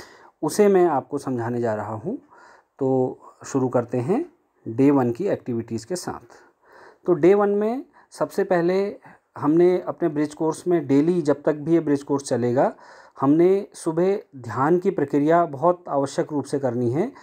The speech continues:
तो इसमें माइंडफुल ब्रीदिंग की हमारी एक्सरसाइज है, जिससे हम अपने आप को पढ़ाई के लिए तैयार कर पाएंगे और ख़ुद को बहुत तरोताज़ा महसूस करेंगे।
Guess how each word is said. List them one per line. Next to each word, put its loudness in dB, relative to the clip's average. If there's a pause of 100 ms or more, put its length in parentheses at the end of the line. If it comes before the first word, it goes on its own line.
(420)
तो 4
इसमें 0
माइंडफुल 2
ब्रीदिंग -2
की -2
हमारी -2
एक्सरसाइज -2
है, -2 (520)
जिससे 2
हम 2
अपने 0
आप 2
को -2 (340)
पढ़ाई 0
के 0
लिए 4
तैयार 2
कर 0
पाएंगे 0
और 0
ख़ुद -6
को -4
बहुत -4
तरोताज़ा 0
महसूस -6
करेंगे। -2